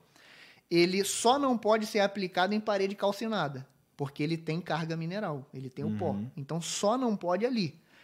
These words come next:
Speaker 1: Mas todas as outras superfícies, tu pode botar. Pode botar em gesso, pode botar em repintura, pode botar em reboco puro, e ele dá a cobertura.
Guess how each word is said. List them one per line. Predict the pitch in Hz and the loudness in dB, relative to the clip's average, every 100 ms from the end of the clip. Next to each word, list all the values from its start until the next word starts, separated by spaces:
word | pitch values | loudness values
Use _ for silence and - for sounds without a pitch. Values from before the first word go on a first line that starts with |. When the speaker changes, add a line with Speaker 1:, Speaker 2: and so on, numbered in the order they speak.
| - | -6
Speaker 1:
Mas | 165 175 - | -2 -2 -2
todas | - 254 311 | 4 6 6
as | 269 233 | 2 2
outras | 226 202 | 0 0
superfícies, | 220 - 170 156 196 262 - - 135 - _ | -4 -2 -2 -2 -4 -6 -6 -12 -16 -18 _
tu | 196 | -6
pode | 185 170 175 | -2 -2 -2
botar. | 175 240 - 175 156 _ _ _ _ _ _ | -4 -6 -4 -6 -6 _ _ _ _ _ _
Pode | - 147 | -2 0
botar | 156 151 147 151 | 0 -2 0 -2
em | 190 | -2
gesso, | 175 175 165 165 | 0 -2 -4 -6
pode | 160 139 | -2 -2
botar | 147 151 147 143 | -2 -4 -2 -4
em | 139 | -2
repintura, | 135 139 165 170 165 160 156 156 | -4 -4 -6 -6 -6 -4 -4 -4
pode | 147 143 | -2 0
botar | 147 143 139 | 0 -4 -4
em | 139 139 - - | -6 -6 -10 -10
reboco | 135 147 139 139 - | -4 -2 -2 -6 -10
puro, | 180 170 - | -8 -8 -4
e | 170 | -2
ele | 160 175 | 0 0
dá | 156 | 0
a | 156 | -2
cobertura. | 165 170 - - - 67 | -2 -6 -6 -10 -12 -12